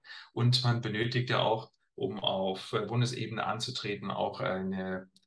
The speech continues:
äh, ich glaube, eine, eine Mindestanzahl von Landesverbänden.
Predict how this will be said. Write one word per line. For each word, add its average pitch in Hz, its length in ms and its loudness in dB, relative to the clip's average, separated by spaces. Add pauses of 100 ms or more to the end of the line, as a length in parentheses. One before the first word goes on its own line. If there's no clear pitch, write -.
(440)
äh, 95 260 -2
ich - 100 -6
glaube, - 160 0
eine, 92 440 -2
eine 98 160 -4
Mindestanzahl 123 1900 4
von 110 280 -2
Landesverbänden. 107 880 -2